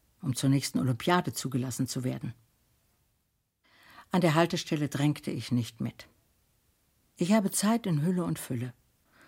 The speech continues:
Und was man hat, soll man auch mit Bewusstsein genießen. Während ich wartend stand und genoss, fühlte ich auf einmal eine Hand in meiner Tasche krabbeln.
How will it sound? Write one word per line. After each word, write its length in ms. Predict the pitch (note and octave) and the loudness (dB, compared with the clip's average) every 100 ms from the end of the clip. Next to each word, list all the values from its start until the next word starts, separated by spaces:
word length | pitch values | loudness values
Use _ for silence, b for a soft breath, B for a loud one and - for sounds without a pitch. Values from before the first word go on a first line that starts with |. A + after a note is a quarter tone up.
| b | b
Und 140 | D3+ C3+ | -2 0
was 200 | C3+ C3+ | 2 2
man 180 | A#2+ | 2
hat, 320 | C#3+ G#3 - - _ _ | 2 0 -4 -18 _ _
soll 260 | C3 D3+ E3 | 0 4 4
man 180 | D#3 D3+ | 4 0
auch 160 | - | -4
mit 160 | B2+ - | -6 -4
Bewusstsein 680 | C3 B2 D#3 - - C3+ C#3 | -2 0 -2 -4 0 2 4
genießen. 560 | C#3 A#2+ A#2 - D3+ _ _ _ _ _ _ _ _ _ _ _ B B B B - | 4 4 0 -8 -12 _ _ _ _ _ _ _ _ _ _ _ B B B B 4
Während 300 | F3 F#3+ A3 | 6 6 4
ich 140 | D#3+ | 2
wartend 360 | E3+ G3+ G3+ - | 4 4 2 0
stand 400 | - D#3+ F#3+ - | 2 2 2 0
und 220 | B2 - | -4 2
genoss, 500 | C#3 D3 G#3 - - B B B B B _ _ _ _ | 4 4 2 -4 -8 B B B B B _ _ _ _
fühlte 360 | - A3 A3+ | 0 2 4
ich 200 | F#3 D#3+ | 0 0
auf 100 | C#3+ | -4
einmal 420 | - D3 F3+ F#3 B3+ | 0 0 2 0 -2
eine 320 | F3+ F3+ D3 | -2 -2 2
Hand 320 | A#3 A3 - | 0 0 -12
in 160 | - B2 | 0 2
meiner 320 | A#2 A#2 A2 | 2 0 -2
Tasche 320 | - A2 - - | -6 -8 -8 -10
krabbeln. 500 | - A2+ C#3 C3+ | -8 -10 -8 -10